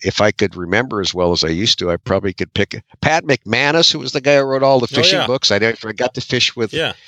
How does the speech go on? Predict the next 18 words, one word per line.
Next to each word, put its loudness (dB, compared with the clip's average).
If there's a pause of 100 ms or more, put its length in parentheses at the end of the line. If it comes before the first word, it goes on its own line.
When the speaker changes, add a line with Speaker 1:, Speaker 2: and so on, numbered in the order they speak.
(360)
Speaker 1:
him. -2 (160)
He 0
was, -2
his 2
books 0
are 2
much 0
funnier 2
than 2
he -2
was. -4 (460)
I 0
Speaker 2:
<laughs> -4
Speaker 1:
know. -4
Speaker 2:
Really? 2 (1900)
Speaker 1:
<laughs> -4
Know 2
that. 4